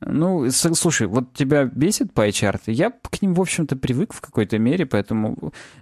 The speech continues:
мне они так или иначе понятны, но, опять же, если бы была гистограмма со шкалой, то это, конечно, было бы просто нагляднее. И вот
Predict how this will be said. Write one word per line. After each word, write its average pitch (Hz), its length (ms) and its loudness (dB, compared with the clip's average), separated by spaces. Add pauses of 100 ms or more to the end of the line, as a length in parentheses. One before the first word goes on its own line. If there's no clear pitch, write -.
мне 160 720 0
они 127 280 2 (220)
так 135 200 0
или 120 160 2
иначе 123 300 0
понятны, 117 480 2
но, 110 140 4
опять 131 280 2
же, 98 80 -2
если 120 220 0
бы 120 160 2
была 120 320 2 (800)
гистограмма 117 720 0
со 110 140 -2
шкалой, 127 500 0 (360)
то 117 120 2
это, 123 180 0
конечно, 117 380 -2
было 107 200 0
бы 98 120 -4
просто - 380 -6
нагляднее. 101 500 -4
И 104 220 -2
вот 104 160 0